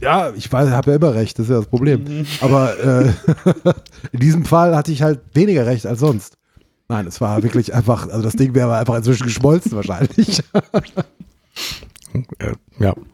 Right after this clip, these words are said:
Speaker 1: Also es war wirklich
Speaker 3: Also
Speaker 1: eine
Speaker 3: da
Speaker 1: sehr
Speaker 3: hätte
Speaker 1: dumme
Speaker 3: sich,
Speaker 1: Idee.
Speaker 3: glaub ich, alles selbst ausgelötet.
Speaker 2: Okay.
Speaker 3: Die Grafikkarte hätte einfach, <clears throat> Grafikkarte hätte einfach gesagt, okay,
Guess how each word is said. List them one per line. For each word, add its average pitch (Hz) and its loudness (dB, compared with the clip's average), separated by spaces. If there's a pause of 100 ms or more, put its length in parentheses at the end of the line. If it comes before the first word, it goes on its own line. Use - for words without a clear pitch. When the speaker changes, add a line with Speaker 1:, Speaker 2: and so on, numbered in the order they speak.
(120)
Speaker 1:
Also 104 -10
es 95 -10
war 120 0
wirklich - -
Speaker 3:
Also - 4
Speaker 1:
eine 123 2
Speaker 3:
da 117 4
Speaker 1:
sehr 113 4
Speaker 3:
hätte 135 4
Speaker 1:
dumme 160 4
Speaker 3:
sich, 151 2
Speaker 1:
Idee. 107 0
Speaker 3:
glaub 131 2
ich, - -6
alles 143 2
selbst 127 0
ausgelötet. 90 0 (140)
Speaker 2:
Okay. 123 -12 (560)
Speaker 3:
Die 104 -2
Grafikkarte 135 0
hätte 127 0
einfach, 120 0 (440)
<clears throat> 160 2 (1040)
Grafikkarte 120 0
hätte 107 -2
einfach 113 -2
gesagt, 117 0
okay, 135 0